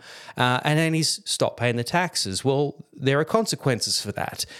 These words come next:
Um, you know, you can live in peace so long as you do those two things, but when you don't do those two things,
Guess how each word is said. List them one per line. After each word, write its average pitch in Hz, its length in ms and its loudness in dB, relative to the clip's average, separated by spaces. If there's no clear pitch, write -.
Um, 107 480 2
you 127 80 2
know, 110 120 4
you 139 440 2
can 131 180 4
live 143 160 4
in 110 160 0
peace 160 480 2
so 131 260 0
long 123 220 2
as 110 100 2
you 113 60 2
do 110 160 2
those 104 220 2
two 110 200 -2
things, 185 300 0
but 147 120 -4
when 160 100 2
you 175 80 0
don't 220 320 2
do 143 120 4
those 107 280 2
two 98 200 -2
things, 170 380 -2